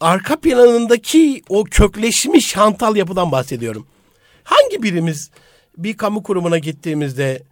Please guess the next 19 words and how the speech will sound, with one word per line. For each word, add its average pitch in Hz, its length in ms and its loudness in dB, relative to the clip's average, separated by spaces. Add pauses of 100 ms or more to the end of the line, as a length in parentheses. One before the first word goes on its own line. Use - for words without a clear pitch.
(280)
yüzümüz 180 480 -2
gözümüz 170 420 -4
aydın 156 340 -2
bir 139 60 -8
şekilde 139 340 -8
çıkmışızdır? 135 600 -10
Hangi 349 460 -4
birimizin 254 580 0
işi 214 340 -4
ümit 202 260 -2
ettiğimizden 196 640 0
daha 185 220 0
kısa 185 280 -6
bir 175 60 -6
sürede 151 480 -4 (240)
çözülmüştür? 143 720 -6 (200)
Hangi 294 500 0
birimiz 262 560 2
hastaneye 196 800 -2